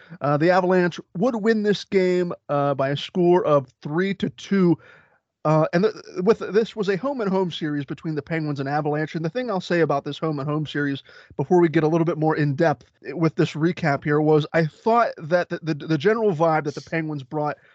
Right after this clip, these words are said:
to both of these games against arguably the, the N H L's best team in the Avalanche, uh, I thought they played relatively well at spurts,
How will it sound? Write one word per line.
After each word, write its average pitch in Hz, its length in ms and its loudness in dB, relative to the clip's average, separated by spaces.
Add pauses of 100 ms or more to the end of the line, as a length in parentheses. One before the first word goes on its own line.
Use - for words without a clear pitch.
(140)
to - 80 -8
both 180 220 2
of 165 100 -2
these 165 220 -2
games 151 420 -2 (220)
against 156 440 -2
arguably 175 760 0
the, 147 400 0
the 156 120 0
N 165 100 -2
H 165 200 -4
L's 160 160 0
best 147 400 -6
team 156 280 -6
in 143 40 -6
the 139 140 -8
Avalanche, 147 520 -4 (300)
uh, 156 180 2
I 208 160 2
thought 226 280 2
they 196 100 2
played 202 320 0
relatively 170 560 0
well 165 380 2
at 143 160 -8
spurts, - 640 -6